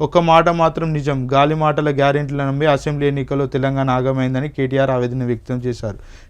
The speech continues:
కానీ పార్లమెంట్ ఎన్నికల్లో ప్రజా చైతన్యం వెల్లివరుస్తుందని, తెలంగాణకు ఏకైక గొంతుక బీఆర్ఎస్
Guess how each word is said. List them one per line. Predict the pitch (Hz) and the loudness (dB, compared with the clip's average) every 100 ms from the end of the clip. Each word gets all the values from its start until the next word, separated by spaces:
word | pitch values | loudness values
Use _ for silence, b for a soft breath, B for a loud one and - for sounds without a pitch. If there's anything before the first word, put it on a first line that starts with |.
| - | 0
కానీ | 139 147 | 2 2
పార్లమెంట్ | 143 143 156 156 147 | 2 2 2 0 -2
ఎన్నికల్లో | 147 139 147 143 135 139 | -2 -2 -4 -4 -2 -2
ప్రజా | 160 135 127 147 143 | 0 0 2 0 0
చైతన్యం | 143 139 139 156 - b b b | -2 0 -2 -4 -8 b b b
వెల్లివరుస్తుందని, | 135 135 156 151 147 - 151 143 135 143 | 0 2 4 4 2 -2 -4 -2 -2 -4
తెలంగాణకు | 135 131 143 147 147 139 | -2 0 0 0 0 2
ఏకైక | 139 131 135 131 | 0 2 -2 -2
గొంతుక | 135 131 131 135 | -2 -2 -2 -2
బీఆర్ఎస్ | 135 123 135 139 139 | -2 0 2 2 2